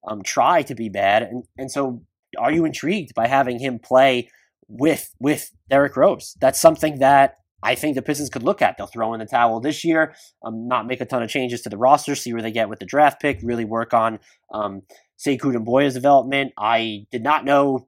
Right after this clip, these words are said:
by the way, that Svi could play defense like he has. He's not some top-tier defender, but he hasn't been a liability. And so now all of a sudden they have someone who can shoot the ball and hold his own on defense. They wait for Luke Kennard to get healthy.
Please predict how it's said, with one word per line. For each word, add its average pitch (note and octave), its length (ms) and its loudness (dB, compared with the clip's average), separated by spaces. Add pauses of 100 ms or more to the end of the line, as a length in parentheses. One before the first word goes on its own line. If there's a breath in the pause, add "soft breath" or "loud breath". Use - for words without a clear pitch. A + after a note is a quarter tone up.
by B2+ 120 4
the B2+ 80 0
way, A#2+ 180 0
that A2 120 -4
Svi C#3 380 -6
could A#2+ 160 -8
play A#2+ 320 -2
defense A#2+ 540 -4
like C3+ 180 -4
he C3+ 140 -6
has. C#3 300 2
He's G#2+ 120 -8
not A#2+ 260 -4
some A2 120 -14
top-tier A#2 340 -2
defender, B2+ 300 -4
but A2+ 100 -10
he G#2 80 -8
hasn't A#2 240 -2
been A#2 80 -6
a A2+ 60 -4
liability. A2+ 560 0
And C3 100 -8
so - 80 -14
now A#2 100 -2
all A#2 60 2
of A#2+ 60 -4
a A2 40 -10
sudden A#2+ 180 -8
they A2+ 100 -2
have A2+ 160 2
someone A2+ 280 -6
who A2+ 100 -12
can G#2+ 160 -10 (260 soft breath)
shoot C3+ 260 -4
the C3 80 -4
ball C3 220 4
and B2 80 -2
hold B2 240 -4
his G#2 100 -10
own A#2+ 280 -4 (340 soft breath)
on C3+ 180 -2
defense. D3 480 -2 (240)
They A#2+ 80 -4
wait A#2 220 -2
for A#2+ 80 -8
Luke B2 180 -6
Kennard A#2+ 380 0
to B2 80 -8
get A#2+ 180 -2
healthy. D3+ 460 0